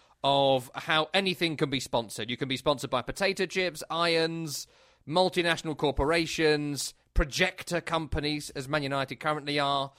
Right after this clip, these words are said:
Uh, well, Everton Football Club, who beat West Ham last week, despite being utterly woeful, deserved to lose, got Frank Bleed Lampard as manager and had two shots, but they beat West Ham. Well, two days later,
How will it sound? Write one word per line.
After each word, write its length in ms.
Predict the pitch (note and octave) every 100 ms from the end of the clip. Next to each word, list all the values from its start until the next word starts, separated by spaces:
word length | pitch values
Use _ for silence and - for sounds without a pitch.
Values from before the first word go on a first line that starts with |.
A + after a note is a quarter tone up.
| - - -
Uh, 120 | D#3+
well, 120 | F3+ G#3+
Everton 360 | C#4+ B3+ E3
Football 300 | C#3 D3+ A#2+
Club, 300 | - G#2 A#2
who 380 | C3+ C3 C3 B2+ _ -
beat 220 | B2 A3 F3
West 340 | F3+ E3+ -
Ham 280 | A#3 G#3 C3
last 320 | A2+ G#2 -
week, 180 | A#2+ B2
despite 400 | C3+ D#3 D3 -
being 280 | D#3 C#3+ - G#3+
utterly 400 | A#3 - D#3+ C3
woeful, 720 | B2+ B2+ - A2+ G#2+ C#3+ _ _ -
deserved 560 | E3 B2+ G#3 A#3 F#3 -
to 100 | C#3+
lose, 640 | C#3 A2 F#2+ C3 - - _ -
got 140 | -
Frank 460 | - - B3+ B3 G3+ _ _ -
Bleed 360 | G3+ G#3 D#3+
Lampard 600 | F#3 F3+ F#3 D3 C3+ A#2+ B2+
as 120 | B2
manager 580 | D#3+ C#3+ B2+ G#2 G#2+ - _ -
and 120 | D3
had 160 | D3+ -
two 260 | G3 F#3
shots, 640 | D#3 - A#2 C#3 - - - _ -
but 140 | E3
they 80 | E3+
beat 200 | E3+ E3+
West 300 | D3+ D3+ -
Ham. 460 | F#3 C#3 F#2+ C#3+ F#3 _ _ -
Well, 140 | G3+
two 260 | G3 E4+ D#4+
days 320 | F#3+ D#3 B2+
later, 440 | A#2+ A2 A3+ C4